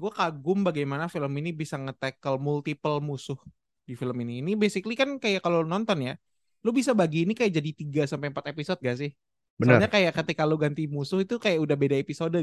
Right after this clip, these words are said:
Speaker 1: gitu. Iya
Speaker 2: Mhm.
Speaker 1: nggak sih? Kayak, o-, o-, oke, lu udah move on dari musuh A, kayak dari Zarab, oke, lu pindah ke Mephilas. Terus kayak udah lu fokusnya, main fokus Mephilas. Terus Mephilasnya pergi,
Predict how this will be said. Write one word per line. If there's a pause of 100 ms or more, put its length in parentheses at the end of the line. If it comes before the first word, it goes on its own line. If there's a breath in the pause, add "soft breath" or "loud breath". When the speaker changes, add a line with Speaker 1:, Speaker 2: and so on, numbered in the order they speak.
Speaker 1:
gitu. (920)
Iya
Speaker 2:
Mhm.
Speaker 1:
nggak
sih? (200)
Kayak, (460)
o-, (220)
o-,
oke, (120)
lu
udah
move
on
dari (100)
musuh
A, (440)
kayak
dari
Zarab, (160)
oke,
lu
pindah
ke
Mephilas. (140)
Terus
kayak (540)
udah
lu (100)
fokusnya,
main
fokus
Mephilas.
Terus (200)
Mephilasnya
pergi,